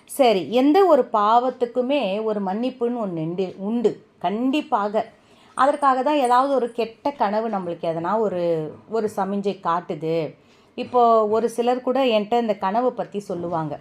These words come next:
அவங்களுக்கே அது ஒரு பதறி போய் எழுந்திருப்பாங்க. யாரோ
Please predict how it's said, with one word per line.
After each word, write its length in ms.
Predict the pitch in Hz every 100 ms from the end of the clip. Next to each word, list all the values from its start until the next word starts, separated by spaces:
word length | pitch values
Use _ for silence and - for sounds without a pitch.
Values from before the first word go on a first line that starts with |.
| -
அவங்களுக்கே 520 | 220 320 339 285 294
அது 160 | 285 214 240
ஒரு 100 | 247 -
பதறி 380 | 196 196 302 302 -
போய் 200 | 233 240
எழுந்திருப்பாங்க. 640 | 208 226 220 220 175 156 131 _ _ - - 185
யாரோ 420 | 196 202 226